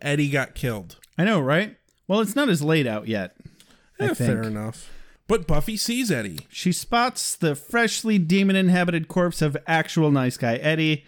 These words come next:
Speaker 2: She grabs him.
Speaker 1: She grabs Eddie and it turns him, and as she turns him, she says, "Eddie,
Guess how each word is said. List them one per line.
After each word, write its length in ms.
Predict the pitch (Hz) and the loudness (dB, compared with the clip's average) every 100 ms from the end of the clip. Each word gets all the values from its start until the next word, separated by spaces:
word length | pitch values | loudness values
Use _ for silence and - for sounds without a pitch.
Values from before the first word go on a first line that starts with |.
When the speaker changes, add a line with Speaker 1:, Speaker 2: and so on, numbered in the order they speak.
| _ _ _ _ _ - | _ _ _ _ _ -10
Speaker 2:
She 200 | - 151 | -6 -2
grabs 420 | 143 143 151 151 | 2 2 0 0
him. 300 | 143 151 - _ _ _ _ - | 2 2 0 _ _ _ _ -8
Speaker 1:
She 180 | - | -4
grabs 400 | 180 262 311 226 | 0 2 2 2
Eddie 340 | 202 185 185 165 | 2 2 2 2
and 300 | 160 160 160 | 2 2 2
it 180 | 156 147 | -2 -4
turns 400 | - 180 165 151 | 0 2 2 2
him, 180 | 143 | 0
and 160 | 143 143 | 0 2
as 260 | 156 160 147 | 4 2 0
she 200 | - 143 | -2 -4
turns 380 | - 151 139 131 | 0 0 2 0
him, 140 | 127 | -2
she 180 | 127 135 | -4 -4
says, 320 | - 131 117 - - - - - | 0 -2 -2 -10 -20 -20 -16 -6
"Eddie, 400 | 254 311 170 | -2 -2 -4